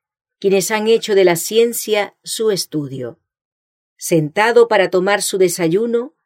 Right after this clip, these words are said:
hablamos de la escena y él dijo: "Mantuve mis ojos fijos en el lucero matutino.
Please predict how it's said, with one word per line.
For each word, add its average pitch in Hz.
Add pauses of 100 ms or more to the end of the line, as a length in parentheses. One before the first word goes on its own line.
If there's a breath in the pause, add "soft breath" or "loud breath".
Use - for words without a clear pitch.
(340)
hablamos 262
de 226
la 190
escena 220 (160)
y 190
él 156
dijo: 135 (680)
"Mantuve 196
mis 214
ojos 262
fijos 160
en 202
el 233
lucero 180
matutino. 147